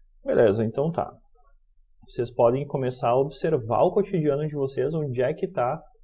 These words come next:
os diferentes formas de transporte e geração de entropia. Pergunta quatro. No processo de condução, a entropia se move em que sentido?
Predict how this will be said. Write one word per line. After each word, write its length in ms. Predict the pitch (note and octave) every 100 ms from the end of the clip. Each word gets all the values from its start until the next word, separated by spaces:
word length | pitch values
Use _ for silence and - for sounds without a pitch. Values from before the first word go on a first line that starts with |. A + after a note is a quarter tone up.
| - _ _ -
os 500 | C3+ C3 C3+ C3 B2+
diferentes 420 | - C3+ B2+ -
formas 340 | - C#3 D3 C#3+
de 80 | C#3
transporte 840 | C#3 C3+ - A#2 B2+ C3+ D3+ D#3 - -
e 160 | B2+ C3
geração 680 | B2 B2 B2 - A2+ C3+ -
de 160 | A#2 A#2
entropia. 460 | C3 D3 - - - - _ _ _ - - _ - - - - _ - _ - _ _ _ _ _ _ -
Pergunta 360 | C#3 D#3+ F3
quatro. 640 | A#3 D3 G#2+ E2 - F#2+ G2 - - - _ _ _ _ - - - - _ _ _ _ _
No 120 | C#3+
processo 560 | C#3+ F3 E3+ F3+ G#3 A#3+
de 120 | A#3+
condução, 880 | A#3+ B3 B3 C4 - C#3+ A2 G2+ A2+
a 80 | C3
entropia 500 | D#3 D#3 E3 D#3+ G3+
se 180 | G3+ G3+
move 340 | D3 D3+ F3+
em 100 | F3
que 180 | E3+ A3
sentido? 800 | - D4 D4 - A#2 F#2+ F#2